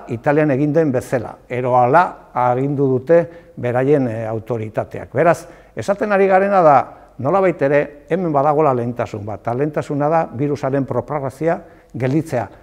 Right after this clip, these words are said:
Eta horrek exijitzen du, eh, munduko osasun erakundeak esaten duen bezala, neurri zorrotzak eta azkarrak. Eta horiek oraindik ez ditugu ikusten herri honetan. Eta herri honetak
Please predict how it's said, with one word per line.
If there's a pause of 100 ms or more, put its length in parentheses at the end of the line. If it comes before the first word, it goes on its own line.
(200)
Eta
horrek
exijitzen
du, (840)
eh,
munduko
osasun
erakundeak
esaten
duen
bezala, (300)
neurri
zorrotzak (140)
eta
azkarrak. (280)
Eta
horiek
oraindik
ez
ditugu
ikusten
herri
honetan. (100)
Eta
herri
honetak